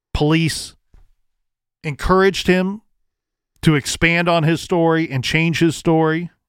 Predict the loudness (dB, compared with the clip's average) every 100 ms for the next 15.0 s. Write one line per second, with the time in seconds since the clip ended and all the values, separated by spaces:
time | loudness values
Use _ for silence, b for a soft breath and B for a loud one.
0 | -4 0 0 2 2 2 0 -4 -6 _
1 | _ _ _ 0 0 4 2 2 4 2
2 | 2 0 0 0 0 0 0 0 0 0
3 | 0 -2 -2 -2 0 -2 0 0 0 -2
4 | -2 0 2 2 2 0 -2 -2 0 2
5 | 2 2 4 4 4 2 2 2 0 -4
6 | _ _ _ _ 0 2 4 2 2 4
7 | 4 2 0 0 0 0 -2 -8 _ _
8 | -2 2 4 2 0 -2 -2 -2 _ _
9 | _ _ -2 0 2 4 4 4 2 2
10 | -4 _ _ _ _ _ _ _ 0 2
11 | 4 2 2 2 2 2 2 2 0 2
12 | 2 2 2 0 2 0 2 0 -2 -12
13 | -18 -20 _ _ _ _ _ _ _ _
14 | _ _ _ _ _ _ _ 0 0 -2